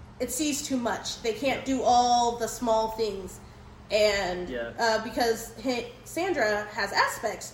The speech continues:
Speaker 1: she kind of fills it in. Because with aspects, you kind of fill things in so that your, it flows, and so you don't hurt your head, basically. Your brain doesn't get overloaded with all the things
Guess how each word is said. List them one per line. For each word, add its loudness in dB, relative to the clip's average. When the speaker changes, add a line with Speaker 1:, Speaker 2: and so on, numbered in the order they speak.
Speaker 1:
she -6
kind 0
of -2
fills 2
it 2
in. -2
Because -6
with -10
aspects, -2
you -10
kind -4
of -10
fill -4
things -10
in -2
so -4
that 0
your, 0
it -2
flows, 0
and -4
so -4
you -4
don't -2
hurt -4
your -6
head, -4
basically. -8
Your -8
brain -4
doesn't -8
get -14
overloaded 2
with -6
all -2
the -10
things -8